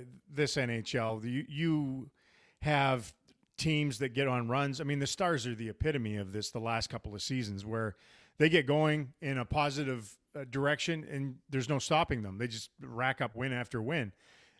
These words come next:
And then they get into a spin and they can't pull themselves out of it for a while. And that, d-, does this era of Stars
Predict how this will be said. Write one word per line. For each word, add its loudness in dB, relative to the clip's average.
And -2
then 0
they -4
get 4
into 4
a 2
spin 0
and -2
they -2
can't -6
pull 2
themselves -2
out 0
of -2
it -4
for -6
a -6
while. -10
And 0
that, 2
d-, -8
does 2
this -2
era 4
of 0
Stars -2